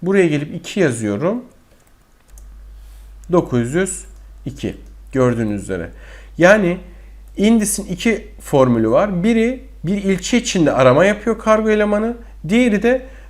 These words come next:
bütün ilçeler içerisinde seçtiğimiz ilçeye göre arama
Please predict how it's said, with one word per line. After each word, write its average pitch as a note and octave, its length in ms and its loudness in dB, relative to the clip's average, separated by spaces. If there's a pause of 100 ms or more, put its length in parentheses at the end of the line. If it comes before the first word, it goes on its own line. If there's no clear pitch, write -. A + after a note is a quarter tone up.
bütün G3+ 360 2
ilçeler G#3+ 480 2
içerisinde G#3 580 0
seçtiğimiz A#3 640 0
ilçeye C#3+ 400 0
göre G#2+ 340 0 (320)
arama C3+ 460 2